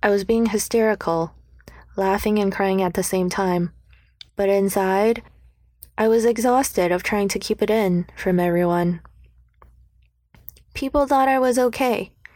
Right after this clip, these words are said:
that everything is normal, but that's so far from the truth. Over time, I started talking about the things that I was going through little by little. But funny enough,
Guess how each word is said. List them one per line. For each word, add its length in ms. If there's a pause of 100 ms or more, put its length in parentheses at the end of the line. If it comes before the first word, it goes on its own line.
(320)
that 160
everything 440
is 180
normal, 540 (560)
but 120
that's 240
so 140
far 300
from 180
the 80
truth. 540 (920)
Over 240
time, 540 (400)
I 60
started 400
talking 360
about 300
the 80
things 380
that 180
I 80
was 140
going 280
through 200
little 320
by 180
little. 420 (920)
But 160
funny 300
enough, 520